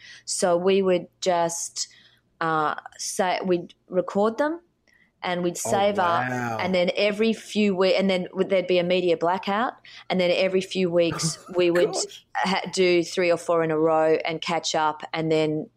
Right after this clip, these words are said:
Speaker 1: so, so basically we would, we would watch three or four in, um, i-, in one sitting, or maybe we'd watch, you know, one a night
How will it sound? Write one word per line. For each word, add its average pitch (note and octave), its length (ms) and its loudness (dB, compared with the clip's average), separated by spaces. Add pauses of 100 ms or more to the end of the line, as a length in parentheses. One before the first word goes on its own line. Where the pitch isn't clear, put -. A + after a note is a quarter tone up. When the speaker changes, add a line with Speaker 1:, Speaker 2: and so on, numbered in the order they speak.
Speaker 1:
so, F3 420 0
so A#3 200 2
basically A3+ 580 0
we E3+ 120 2
would, E3 260 0
we F3+ 140 2
would F3 240 2
watch F3 300 0
three G3 140 2
or E3+ 80 2
four D#3+ 480 2 (680)
in, E3 480 -2 (500)
um, D3 480 -4 (220)
i-, F3 140 2 (220)
in E3+ 200 -2
one D3+ 480 -2
sitting, C#3+ 540 -4 (300)
or G3 220 4
maybe G3+ 300 2
we'd F3 180 2
watch, E3+ 320 0
you F3+ 60 -2
know, D#3 140 2
one D#3+ 300 2
a D#3+ 40 0
night D3 520 -2